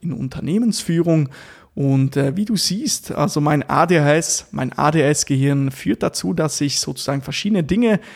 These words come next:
im Leben mache, weil es mir so Spaß macht. Und, ähm, da ich so unter anderem meine Kreativität ausleben kann, meine Umsetzungskraft,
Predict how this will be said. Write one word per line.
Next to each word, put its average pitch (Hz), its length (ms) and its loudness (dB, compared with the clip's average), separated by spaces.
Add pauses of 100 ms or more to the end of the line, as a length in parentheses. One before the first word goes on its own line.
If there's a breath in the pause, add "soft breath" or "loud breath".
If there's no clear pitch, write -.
(120 loud breath)
im 147 160 2
Leben 175 300 2
mache, 185 480 2
weil 175 160 0
es 208 120 -2
mir 180 120 -2
so 156 140 -6
Spaß - 440 -4
macht. - 300 -2 (340 loud breath)
Und, 151 460 0
ähm, 143 380 0
da 110 140 0
ich - 120 -4
so 156 360 0
unter 160 320 -2
anderem 156 260 2
meine 143 240 -2
Kreativität 139 840 -2
ausleben 180 520 0
kann, 160 180 0
meine - 260 -2
Umsetzungskraft, 185 1080 0